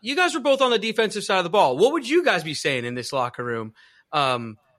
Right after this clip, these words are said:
or, or how did you feel about the offense, or where do you wanna start?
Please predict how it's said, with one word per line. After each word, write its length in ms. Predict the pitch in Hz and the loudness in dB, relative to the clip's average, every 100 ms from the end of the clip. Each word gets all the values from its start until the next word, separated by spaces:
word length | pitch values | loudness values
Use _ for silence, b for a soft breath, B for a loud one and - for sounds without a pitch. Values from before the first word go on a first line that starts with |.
| _ - | _ 2
or, 240 | 190 180 | 4 6
or 200 | 196 190 | 6 6
how 160 | 180 240 | 4 2
did 140 | 202 | 0
you 100 | 208 | -4
feel 180 | - 156 | -2 0
about 200 | 147 135 | 0 0
the 100 | 131 | -2
offense, 460 | 123 117 131 120 | -2 -2 -4 -6
or 80 | 127 | -6
where 160 | 139 185 | -4 -4
do 60 | |
you 120 | 135 117 | -4 -10
wanna 140 | 104 | -12
start? 300 | - 95 95 | -16 -20 -20